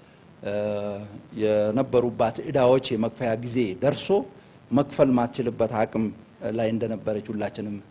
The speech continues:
እናስታውሳለን። እነዛን፣ እ፣ ችግሮች ለመቅረፍ የተለያዩ ኢኮኖሚያዊና ዲፕሎማሲያዊ እርምጃዎች ተወስዷል። ከነዚህም መካከል፣ እ፣ ተቀርጾ በውጤታማነት ተግባራዊ የተደረገው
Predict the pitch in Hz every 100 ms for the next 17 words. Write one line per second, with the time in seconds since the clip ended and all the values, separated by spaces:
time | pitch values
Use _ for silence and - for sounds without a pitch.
0 | - 101 104 - 107 104 110 131 208 -
1 | - - - - 107 113 123 139 135 120
2 | - 139 120 107 107 - 123 127 135 -
3 | 113 107 113 113 151 180 - - - -
4 | - - 107 - 127 135 143 156 170 170
5 | - - 117 139 139 127 110 110 147 165
6 | - 123 110 113 120 110 113 113 110 104
7 | 101 - - - - 110 107 117 123 175
8 | 262 - - - - - - - 143 156
9 | 151 151 135 127 120 - 190 214 233 -
10 | - - - - - 135 117 113 107 104
11 | - 143 139 156 151 185 190 131 135 139
12 | 143 135 127 127 135 139 139 - 117 117
13 | 110 107 123 123 120 135 180